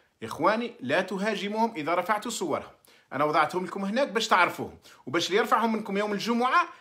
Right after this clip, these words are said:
يقدر يشرح للناس في ال-، في الحراك أو في المظاهرة أن هؤلاء يحكمون البلاد. هذا مكان، ونحن ندعوهم بالمناسبة من هنا: من فضلكم يا جنرالات البلاد،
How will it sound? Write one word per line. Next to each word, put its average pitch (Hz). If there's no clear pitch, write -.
يقدر 247
يشرح 233
للناس 240
في -
ال-، 180
في 139
الحراك 254
أو 151
في -
المظاهرة 208
أن 214
هؤلاء 208
يحكمون 226
البلاد. 95
هذا 311
مكان، -
ونحن 214
ندعوهم 170
بالمناسبة 123
من 233
هنا: 156
من 202
فضلكم 170
يا 151
جنرالات 117
البلاد، 202